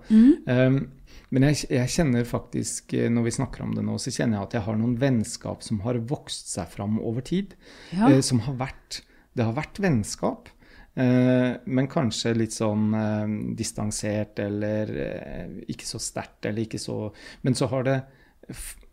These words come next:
Speaker 2: tatt over flere år egentlig bare blitt sterkere og sterkere og sterkere vennskap, hvis du skjønner da.
Speaker 1: Mm.
Speaker 2: Eh, mens dette, eh, du setter ord på her, opplever jeg jo nå er litt sånn, eh, det har gått ganske fort.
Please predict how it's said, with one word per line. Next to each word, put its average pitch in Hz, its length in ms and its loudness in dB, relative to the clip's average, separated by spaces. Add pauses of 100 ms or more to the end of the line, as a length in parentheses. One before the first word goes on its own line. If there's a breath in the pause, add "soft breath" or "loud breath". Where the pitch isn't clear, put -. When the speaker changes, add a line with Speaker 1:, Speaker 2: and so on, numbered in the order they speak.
(220)
Speaker 2:
tatt - 320 -10
over 135 220 2
flere 113 340 0
år 117 320 -2
egentlig 123 320 -2
bare 117 120 0
blitt 117 180 -6
sterkere - 440 -2
og 117 60 -6
sterkere - 420 -6
og 110 60 -12
sterkere 107 560 -6
vennskap, 107 720 -4
hvis - 140 -8
du - 80 -6
skjønner 151 240 0
da. 202 160 2
Speaker 1:
Mm. 214 300 6 (420 loud breath)
Speaker 2:
Eh, 135 680 4
mens 139 280 2
dette, 123 760 0
eh, 110 360 -4
du 117 260 -4
setter 117 260 -2
ord 113 160 0
på 120 100 -2
her, 143 180 2
opplever 117 380 0
jeg 110 80 2
jo 113 100 2
nå 107 240 2
er 107 100 -4
litt 113 120 -2
sånn, 110 220 -2 (460 soft breath)
eh, 110 280 -2 (520)
det 123 160 0
har 117 80 2
gått 156 200 2
ganske 151 280 -2
fort. - 320 -10